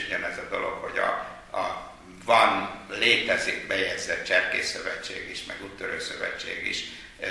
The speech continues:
minimális létszámokkal, meg még néhány gyerekszervezet létezik, mintha nem lenne társadalmi igény egy ilyen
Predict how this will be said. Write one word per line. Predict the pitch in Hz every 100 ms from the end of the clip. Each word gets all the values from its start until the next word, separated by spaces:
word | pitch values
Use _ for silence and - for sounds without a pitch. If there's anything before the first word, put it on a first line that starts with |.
| - -
minimális | 107 123 113 95 92 - - - -
létszámokkal, | 80 - 87 85 87 - 90 87
meg | 87 95
még | 98 92
néhány | 95 95 - 85 87 - - - -
gyerekszervezet | 90 92 82 - 85 82 - - -
létezik, | 107 120 123 107 123 123 - - -
mintha | 110 113 110
nem | 110 117 117
lenne | 113 - -
társadalmi | - - - 95 92 - 95
igény | 98 95 92
egy | 95 - 123
ilyen | 117 98 92 - -